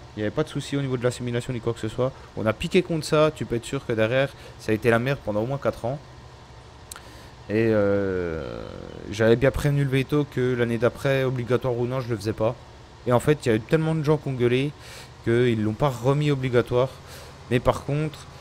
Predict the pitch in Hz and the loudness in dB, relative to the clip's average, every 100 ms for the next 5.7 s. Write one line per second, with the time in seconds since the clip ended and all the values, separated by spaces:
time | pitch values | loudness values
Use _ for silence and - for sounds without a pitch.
0 | - - 101 101 98 95 - 139 151 139 | -20 -6 0 2 2 0 -4 -6 -2 -2
1 | 117 123 117 143 147 - 117 113 117 135 | 0 -2 2 4 4 2 2 4 4 0
2 | 135 - - - 98 92 - 127 127 - | 0 -4 -12 -4 -2 -2 -2 -4 -2 -2
3 | 147 139 117 120 120 - 135 135 - 127 | -2 -2 -4 -4 -4 -6 -4 -4 -4 -6
4 | 123 117 113 113 120 117 98 90 90 85 | -4 -4 -2 -2 -4 -4 -6 -6 -6 -4
5 | - - 117 113 95 90 87 | -4 0 0 0 -4 -6 -6